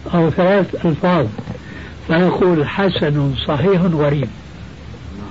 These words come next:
ومعنى غريب ليس له إلا إسناد واحد، فإذا هذا انتقد التأويل السابق ذكر. ممن قال أخيراً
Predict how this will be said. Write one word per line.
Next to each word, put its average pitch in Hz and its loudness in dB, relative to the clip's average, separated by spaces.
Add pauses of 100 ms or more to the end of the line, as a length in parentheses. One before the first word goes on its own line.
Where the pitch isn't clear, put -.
(600)
ومعنى 226 6
غريب 196 4 (320)
ليس 180 4
له 175 4
إلا 165 4
إسناد 156 2
واحد، 127 2 (1120)
فإذا 170 4
هذا 160 4
انتقد 160 2 (920)
التأويل 143 4
السابق 135 0
ذكر. 117 -2 (1800)
ممن 226 6
قال 202 4
أخيراً 185 4